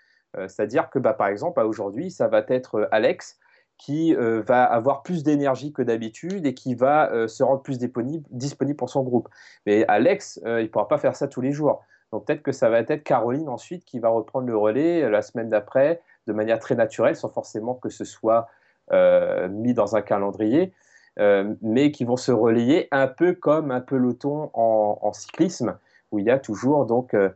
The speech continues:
euh, une personne dans, en tête du peloton et il se relaie comme ça pour, euh, permettre aux autres de souffler. Moi, c'est un peu ça, euh, c'est un peu comme ça que je vois le leader serviteur ou le leadership, plus comme un peloton, on ramène tout le monde, euh,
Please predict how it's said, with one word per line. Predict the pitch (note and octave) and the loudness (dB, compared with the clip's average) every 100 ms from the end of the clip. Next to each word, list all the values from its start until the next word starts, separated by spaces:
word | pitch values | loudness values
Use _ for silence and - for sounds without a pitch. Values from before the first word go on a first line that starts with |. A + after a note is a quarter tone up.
| _ _ - | _ _ -10
euh, | - F#2 - - | -6 -4 -4 -4
une | A2 G#2+ | -6 -2
personne | G2 - C3+ | -2 2 0
dans, | A#2+ G#2+ | 2 2
en | G2+ G#2 | 0 -2
tête | A#2 | -2
du | G#2+ | -4
peloton | F#2+ G2+ F#2+ C3+ D3+ | -6 -6 -2 -2 -2
et | F#2+ A2 | 0 0
il | |
se | A2 A#2+ | 0 0
relaie | G2+ G#2+ C#3 | 2 2 2
comme | - G2 | 0 -4
ça | - C#3 | 0 0
pour, | C#3+ B2+ C3+ A2+ G2+ | 0 0 0 2 0
euh, | |
permettre | G#2 A2+ A2 C3 - | 2 0 0 -2 -2
aux | A2 | -2
autres | B2 | -2
de | A2 | -4
souffler. | - A2 G2 F2 _ _ _ _ | -8 -6 -4 -4 _ _ _ _
Moi, | A#2+ | -2
c'est | B2+ | 0
un | D#3 | 0
peu | D#3 D3+ | 0 0
ça, | F3 E3 D3+ | 4 2 2
euh, | B2 A#2+ A#2+ A2+ - _ | -4 -4 -4 -8 -12 _
c'est | - B2+ | -8 -6
un | |
peu | D3 | -4
comme | C#3 C3 | -4 0
ça | E3+ | 0
que | E3 D3+ | 0 -4
je | A#2+ C3 | -2 -2
vois | A#2 C3 D3 | -2 2 4
le | C3+ B2 | 4 0
leader | B2 B2+ C3+ C3+ | -4 -2 -4 -2
serviteur | C3+ A#2 A2+ - C#3+ C3 | -4 -4 -4 -2 0 0
ou | E3+ | -2
le | A2 | -2
leadership, | A#2+ A#2+ A2+ - - _ _ _ _ _ | -2 -2 -4 -4 -14 _ _ _ _ _
plus | D3 D3 | -10 -2
comme | C3+ | 0
un | C3 | 0
peloton, | B2+ C#3 C3 B2+ D3 | 0 0 0 -2 -2
on | D3 B2+ | 0 0
ramène | A2+ A#2+ B2+ B2+ | 2 0 0 -4
tout | - B2+ | -4 -4
le | |
monde, | C3 C#3 C3+ G#2+ | -4 -4 -4 -2
euh, | G#2+ G#2+ G#2 G2 | 2 2 2 0